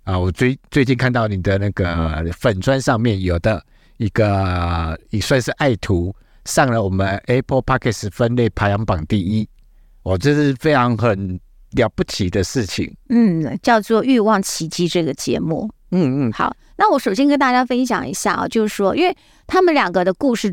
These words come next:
Speaker 2: 很值得分享，就是两个女生其实是分别不认识的。
Speaker 1: 嗯。
Speaker 2: 啊，艾姬跟琪琪，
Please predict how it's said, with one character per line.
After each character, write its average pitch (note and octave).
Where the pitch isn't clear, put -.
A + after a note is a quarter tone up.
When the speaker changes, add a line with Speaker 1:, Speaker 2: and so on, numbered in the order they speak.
Speaker 2:
很 A3+
值 G#3+
得 G#3
分 A3+
享， B2
就 E3
是 -
两 A3
个 G#3
女 G#3+
生 D4
其 G#3
实 G3+
是 G#3+
分 C4
别 F#3+
不 -
认 D#3
识 -
的。 G#2
Speaker 1:
嗯。 D3+
Speaker 2:
啊， -
艾 A#3+
姬 G#3+
跟 G#3
琪 -
琪， -